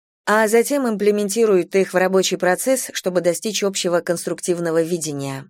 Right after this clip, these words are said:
Малин сидела молча, скрестив руки на груди и крепко сжав челюсти. Она представляла себе, как не спеша выливает латте консультанта прямо на его дорогой костюм,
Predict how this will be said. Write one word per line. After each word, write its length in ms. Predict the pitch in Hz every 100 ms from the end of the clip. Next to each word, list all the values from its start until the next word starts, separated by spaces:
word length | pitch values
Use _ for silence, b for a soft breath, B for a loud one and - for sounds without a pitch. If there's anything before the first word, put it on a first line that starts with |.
| _ _ _ _ _ _ _ -
Малин 360 | 247 320 294
сидела 440 | 254 247 226 269 233
молча, 400 | 190 175 - 165
скрестив 500 | - 175 - 175 185
руки 260 | 185 180
на 120 | 170
груди 500 | 165 170 165 190 254 240 -
и 80 | 175
крепко 440 | 185 202 196 175
сжав 300 | 165 165 175
челюсти. 680 | - 160 139 131 - 135 - _ _ _ _ _ _ -
Она 260 | 240 277
представляла 800 | 269 254 226 - 240 240 254 233
себе, 400 | 202 202 196 214
как 300 | 196 196 185
не 180 | 190 190
спеша 440 | 196 208 202 247 226
выливает 560 | 190 185 185 202 180
латте 440 | 175 185 190 - 180
консультанта 880 | - 170 165 175 165 226 220 196 185
прямо 380 | - 220 202 180
на 180 | 170
его 220 | 165 170 180
дорогой 440 | 165 160 165 165
костюм, 720 | 147 165 - - 139 101 -